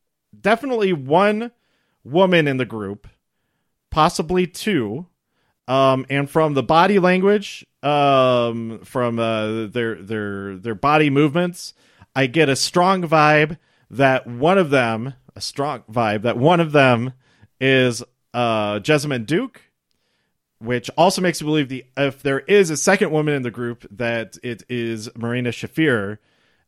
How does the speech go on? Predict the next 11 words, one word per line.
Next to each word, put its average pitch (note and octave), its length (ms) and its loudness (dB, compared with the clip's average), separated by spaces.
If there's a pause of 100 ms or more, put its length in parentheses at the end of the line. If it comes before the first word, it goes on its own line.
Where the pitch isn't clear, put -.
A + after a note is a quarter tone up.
(140)
And A#2+ 380 -4
the A#2+ 100 -2
rest, E3+ 480 2
I D#3+ 140 4
was D#3+ 160 2
originally D4 520 -4
thinking C4 340 -4
that A3 160 0
they're G#3+ 200 4
Undisputed G3 600 0
Era, G#3 460 2